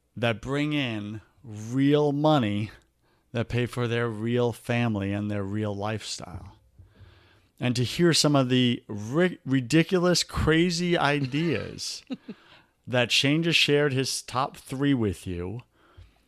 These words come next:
don't tell us that your idea is more ridiculous. Don't tell us that you can't monetize it.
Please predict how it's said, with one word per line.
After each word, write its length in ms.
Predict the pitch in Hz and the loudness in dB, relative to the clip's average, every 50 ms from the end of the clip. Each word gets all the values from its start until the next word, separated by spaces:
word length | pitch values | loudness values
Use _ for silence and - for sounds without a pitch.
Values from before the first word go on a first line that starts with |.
| _ _ _ _ - 113 | _ _ _ _ -4 0
don't 380 | 139 143 160 202 226 - - | 2 4 4 2 0 -2 -6
tell 580 | - - - - - 196 262 294 294 240 - - - - _ | -6 -6 -6 -4 -2 -2 0 0 -2 -2 -4 -6 -8 -10 _
us 680 | - 117 104 92 87 - - - - - - - - _ _ _ _ _ _ _ _ - | -2 0 0 0 0 -2 -2 -2 0 -2 -4 -4 -8 _ _ _ _ _ _ _ _ -12
that 480 | - 113 117 123 117 113 113 113 113 - _ - | -6 0 2 4 6 6 4 2 0 -2 _ -10
your 380 | - 117 117 131 135 131 131 | -8 -4 -2 -2 0 0 0
idea 440 | 123 120 120 113 110 120 117 117 113 | 0 -2 -2 -4 -4 -4 -4 -2 -4
is 140 | 107 92 101 | -4 -6 -6
more 180 | 117 120 110 | -6 -4 -4
ridiculous. 920 | 104 104 104 95 92 120 123 - - 107 - - 95 - - - - - - _ _ _ _ _ _ _ _ _ _ _ _ _ | -4 -4 -6 -4 -2 -4 -2 -2 -4 -8 -8 -8 -12 -12 -12 -12 -12 -14 -16 _ _ _ _ _ _ _ _ _ _ _ _ _
Don't 300 | - 143 151 165 165 - | 2 4 4 4 4 0
tell 380 | - - - - 175 220 277 277 | -4 -10 -6 -4 -2 -2 -2 -2
us 360 | 226 117 95 95 92 - - - | -2 -2 -4 -6 -6 -6 -6 -6
that 220 | - 120 120 127 | -4 -6 -6 -4
you 160 | 127 120 120 | -6 -6 -8
can't 460 | 113 - - - 127 127 127 127 - | -8 -8 -6 -4 -4 -2 -4 -4 -4
monetize 880 | 110 113 113 117 120 123 131 135 127 - - 101 98 95 95 95 90 87 | -4 -2 0 0 0 0 -2 -4 -4 -6 -6 -6 -6 -6 -6 -8 -10 -10
it. 220 | 98 104 - - | -10 -12 -12 -14